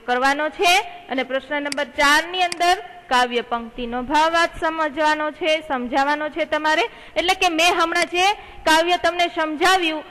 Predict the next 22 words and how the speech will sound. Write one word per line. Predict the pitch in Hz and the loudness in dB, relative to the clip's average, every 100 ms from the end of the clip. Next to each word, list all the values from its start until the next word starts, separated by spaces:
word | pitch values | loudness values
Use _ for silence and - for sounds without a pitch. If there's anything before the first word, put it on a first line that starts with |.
| - | -6
એવી | 311 349 392 | -2 2 2
જ | 349 | 0
રીતે | 349 349 | -2 -2
તમારે | 339 311 302 294 | 0 2 2 2
આ | - 294 | 2 -2
પંક્તિઓનો | 302 269 254 - 254 247 254 | 0 -2 -4 -8 -8 -6 -6
ભાવાર્થ | 269 254 196 214 240 523 392 - - | -6 -4 -2 0 -2 -2 -10 -18 -12
સમજાવવાનો | 226 214 180 190 190 185 185 | -12 -10 -8 -8 -8 -12 -16
છે. | - 214 - - - | -16 -18 -20 -12 -4
અને | 277 269 262 | 0 2 0
પાંચમું | 262 311 320 320 359 | 0 0 0 -2 -8
છે | 349 339 254 247 | -6 0 2 0
જે | 247 254 | -2 -6
ખેતીનું | 247 285 285 294 269 | -2 -2 -2 -6 -6
મહત્વ, | 240 254 311 - 302 247 - - - - | -2 -2 -2 -2 -2 -2 -4 -20 -20 -16
ઈ | |
તો | 247 240 | -10 -6
તમે | 233 220 | -6 -6
બધાય | 214 220 226 | -4 -2 -4
જાણતા | 226 285 285 302 294 | -2 -2 0 0 0
જ | 285 | 0
હો, | 285 | 0